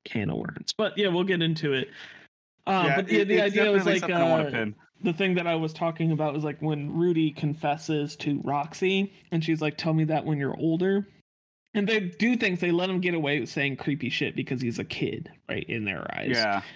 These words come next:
Speaker 1: And then as he gets older, he gets away with it less and less, and that's kinda, like, the point. Um, but it, it's a thing where she, like, she thinks about him as a student,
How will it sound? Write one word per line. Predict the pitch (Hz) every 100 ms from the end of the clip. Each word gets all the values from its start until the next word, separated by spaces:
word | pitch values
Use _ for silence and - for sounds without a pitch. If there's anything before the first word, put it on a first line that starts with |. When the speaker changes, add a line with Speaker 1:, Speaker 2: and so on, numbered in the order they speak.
| -
Speaker 1:
And | 160
then | 151
as | 147 160
he | 160
gets | 143 - -
older, | 117 120
he | 120 123
gets | - -
away | 123 117
with | 131
it | 123 -
less | 127 113 -
and | 110
less, | 95 - -
and | - 85
that's | -
kinda, | - 120 85
like, | 95 -
the | 151 -
point. | - - - 156 175 - - - - - - _ -
Um, | 165 156 139 117 117 160 _ _ _
but | 123 160 147 -
it, | 175 -
it's | 165 160 - - _ _ _ -
a |
thing | 160 170 165 160
where | 156
she, | 180
like, | 175 156 -
she | - 208
thinks | 254 240
about | 208 185 170
him | 170 151
as | 165 160
a |
student, | 156 - 151 107 127 -